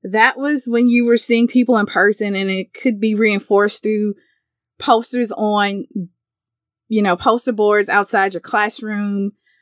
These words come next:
signs in your classroom, announcements from faculty. You don't have that anymore. So your announcements are probably gonna be in lear-, your learning management system, maybe through text,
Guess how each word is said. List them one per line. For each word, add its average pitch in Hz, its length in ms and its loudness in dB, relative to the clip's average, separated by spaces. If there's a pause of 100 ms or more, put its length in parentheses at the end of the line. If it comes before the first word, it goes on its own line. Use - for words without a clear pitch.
(120)
signs 214 480 2
in 220 140 -6
your 208 160 -6
classroom, 196 1040 -4 (200)
announcements 202 600 -2
from 208 180 -4
faculty. 202 560 -2
You 220 220 0
don't 247 180 0
have 208 260 0
that 196 160 -4
anymore. 165 580 -6 (580)
So 220 240 0
your 214 180 2
announcements 240 480 0
are 226 60 -2
probably 220 280 2
gonna 220 220 -2
be 214 140 -2
in 202 180 0
lear-, 190 220 0
your 190 260 0
learning 196 340 2
management 196 480 0
system, 180 600 -2 (320)
maybe 190 480 0
through 285 240 0
text, 202 500 -2